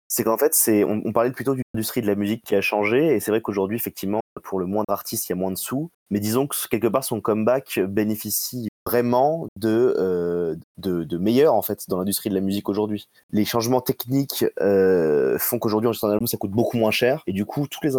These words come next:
tous les impératifs commerciaux qui ont, eh ben, aujourd'hui, ils sont, mais hors de,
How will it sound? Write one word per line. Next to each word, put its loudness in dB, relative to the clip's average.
tous -2
les 4
impératifs 0
commerciaux 0
qui -4
ont, -2
eh 0
ben, 2
aujourd'hui, 2
ils 0
sont, -2
mais 0
hors 4
de, 0